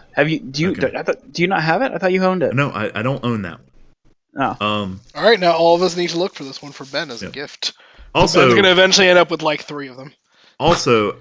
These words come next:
Speaker 2: at Universal Studios, this is something I think that is very appropriate that I need to find. They have a shot glass that says dinosaur tranquilizer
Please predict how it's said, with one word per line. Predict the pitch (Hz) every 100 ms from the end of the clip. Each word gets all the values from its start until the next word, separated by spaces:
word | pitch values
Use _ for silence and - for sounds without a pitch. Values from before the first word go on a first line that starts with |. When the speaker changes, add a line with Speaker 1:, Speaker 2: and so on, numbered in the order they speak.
| -
Speaker 2:
at | 156 180
Universal | 165 139 123 113
Studios, | - 117 107 104 95 92 98
this | 147 127
is | 110
something | 113 101 101 98
I | 92
think | - 101 87
that | 92
is | 90
very | 98 92
appropriate | 78 - 92 - 98 95
that | 87
I |
need | 87 90 87
to |
find. | - 87 85 85 82 _ _ _ _ _ _ _ -
They | 95 185 240
have | 165 151 123 117 -
a | 104 98
shot | - - 151 -
glass | 95 82 71 67 - - _ _ _ _ -
that | 127
says | 120 160 165 156 - _ 104
dinosaur | 98 120 131 120 - 92
tranquilizer | - 92 85 85 80 80 - 76